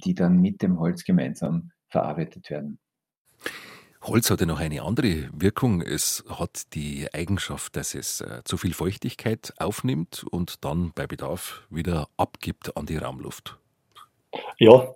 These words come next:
Speaker 3: es ist jetzt überhaupt, muss man sagen, jetzt bin ich froh, dass Sie das sagen. Wir haben jetzt sehr viel über die ätherischen Öle gesprochen. Die sind sehr wichtig, aber bei weitem nicht die einzige tolle Wirkung vom Holz.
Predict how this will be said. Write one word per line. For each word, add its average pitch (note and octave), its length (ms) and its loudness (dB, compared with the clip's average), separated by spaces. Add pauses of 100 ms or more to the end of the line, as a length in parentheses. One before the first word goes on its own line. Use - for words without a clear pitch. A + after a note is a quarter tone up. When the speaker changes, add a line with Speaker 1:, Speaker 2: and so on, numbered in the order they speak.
Speaker 3:
es B2+ 160 4
ist D3+ 120 6
jetzt D3 200 8
überhaupt, D3+ 440 6
muss B2+ 180 4
man B2+ 100 4
sagen, B2 300 8
jetzt A2 160 -4
bin C#3 140 6
ich B2+ 120 6
froh, B2 200 8
dass C#3+ 180 10
Sie B2 120 4
das B2 180 4
sagen. B2 320 6 (320)
Wir B2 220 10
haben C#3+ 120 8
jetzt C3+ 160 10
sehr C3 200 10
viel D#3 160 6
über C#3+ 160 8
die C3+ 180 2
ätherischen B2 580 6
Öle D3 360 6
gesprochen. - 720 -4 (640)
Die B2 60 4
sind A#2+ 300 2
sehr G#2 200 4
wichtig, E3+ 640 0
aber A#2 240 6
bei A2 180 2
weitem C3+ 640 4
nicht - 460 -8
die D3 100 -2
einzige C3 580 0
tolle B2+ 320 4
Wirkung B2 380 0
vom G#2 200 0
Holz. - 560 0